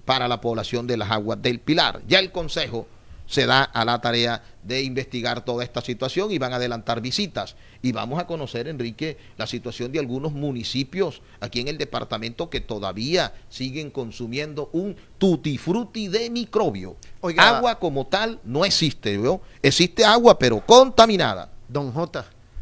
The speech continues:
Speaker 2: una preguntica, ¿en qué quedó el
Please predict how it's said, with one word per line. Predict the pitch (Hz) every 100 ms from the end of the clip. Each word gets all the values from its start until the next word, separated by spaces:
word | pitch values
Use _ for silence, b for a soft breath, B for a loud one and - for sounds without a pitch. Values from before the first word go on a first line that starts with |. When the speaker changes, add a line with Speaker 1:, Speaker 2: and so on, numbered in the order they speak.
| b b b b - - - - -
Speaker 2:
una | 131 143 131 120 98 - - - - - - - - - - - - -
preguntica, | - 113 117 113 139 - 127 117
¿en | 139 117
qué | 139 135
quedó | 143 135
el | 139